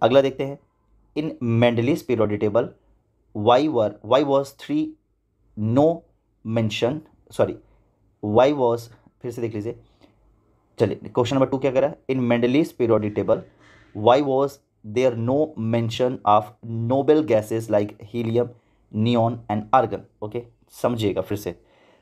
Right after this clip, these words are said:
तो मेंडलीव के पीरियोडिक टेबल में नोबल गैसेस, तो याद रखिएगा मेंडलीव के टाइम पीरियड में नोबल गैसेस की डिस्कवरी हुई ही नहीं थी, इसीलिए उन्होंने मेंडलीव, उन्होंने नोबल गैसेस के बारे में कोई भी बात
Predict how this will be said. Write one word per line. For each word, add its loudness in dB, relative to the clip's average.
तो 0
मेंडलीव 2
के 0
पीरियोडिक 2
टेबल 0
में -2
नोबल -2
गैसेस, -6
तो -4
याद 2
रखिएगा -2
मेंडलीव -2
के -2
टाइम -2
पीरियड -2
में -4
नोबल 2
गैसेस -2
की -2
डिस्कवरी -4
हुई 2
ही -2
नहीं -6
थी, -10
इसीलिए -4
उन्होंने -4
मेंडलीव, -2
उन्होंने -2
नोबल 0
गैसेस -2
के -2
बारे 2
में -4
कोई 0
भी -2
बात 0